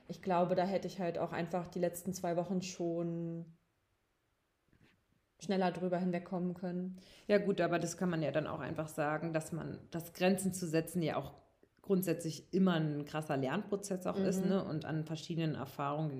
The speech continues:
Speaker 2: geknüpft ist. Und ich glaube, dass man erst im Laufe seines Lebens lernen kann, Grenzen zu setzen, indem man halt einfach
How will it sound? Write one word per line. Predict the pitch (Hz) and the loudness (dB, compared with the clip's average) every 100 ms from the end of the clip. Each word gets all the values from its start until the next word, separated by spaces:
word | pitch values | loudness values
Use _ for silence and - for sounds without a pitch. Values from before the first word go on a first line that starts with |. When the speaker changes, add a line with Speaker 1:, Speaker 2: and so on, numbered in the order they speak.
| 127 | -6
Speaker 2:
geknüpft | - 190 - 143 | -4 -4 -2 0
ist. | 185 | 0
Und | - | -2
ich | 151 - | -6 -4
glaube, | 143 143 | -2 -2
dass | 143 139 | -2 -2
man | 156 - | -2 -2
erst | 139 143 - - - - | -4 -6 -16 -20 -20 -6
im | 170 | 0
Laufe | 147 151 | 2 2
seines | 151 147 143 | 0 0 -2
Lebens | 160 151 156 - | 0 0 0 -2
lernen | 135 160 | -2 -2
kann, | 156 151 | -2 -2
Grenzen | 135 156 165 | -2 -4 -4
zu | - | -6
setzen, | 135 139 139 151 | -4 -4 -2 -4
indem | 135 135 | 0 0
man | 147 143 | 0 -2
halt | 131 | -4
einfach | 135 131 | -6 -8